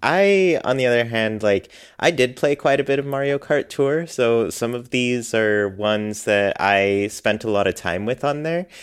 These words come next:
This might be a little bit of a hot take, but I kinda like the setup for how Mario Kart Tour handles the courses.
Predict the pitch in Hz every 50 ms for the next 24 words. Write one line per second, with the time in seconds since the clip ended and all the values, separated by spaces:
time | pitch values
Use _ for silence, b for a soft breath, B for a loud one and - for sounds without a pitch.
0 | B B B B B - 208 - - 262 277 285 262 254 262 247 240 233 226 220
1 | 208 190 151 120 127 131 170 - - - 139 117 104 - - - - 156 175 -
2 | - - - - 107 113 127 139 143 156 156 151 127 110 107 101 101 104 101 98
3 | - - - - B B B B - 104 110 107 - - - - 113 104 98 95
4 | 92 85 - - - - - - - 101 98 92 92 101 92 92 92 92 90 92
5 | 92 90 90 90 90 90 90 87 - - 101 92 82 - - - 92 87 87 87
6 | 90 95 90 87 87 87 85 85 - - 87 82 - 101 85 80 - - 82 69
7 | 64 76 - -